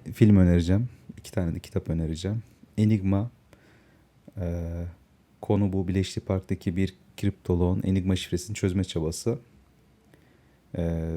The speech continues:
diğeri de U beş yüz yetmiş bir.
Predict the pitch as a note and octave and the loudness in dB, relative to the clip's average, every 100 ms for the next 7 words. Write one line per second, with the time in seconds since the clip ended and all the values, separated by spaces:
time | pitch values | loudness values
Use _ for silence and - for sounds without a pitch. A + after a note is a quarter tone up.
0 | E2+ G#2+ G#2+ G2+ G2+ G2+ - - - - | -2 2 2 2 0 -2 -6 -16 -20 -6
1 | G#2+ G#2 G#2 G#2 - F#2+ F#2+ - F#2+ - | -2 0 2 0 -2 -2 -2 -4 -8 -6
2 | A2 - | -6 -2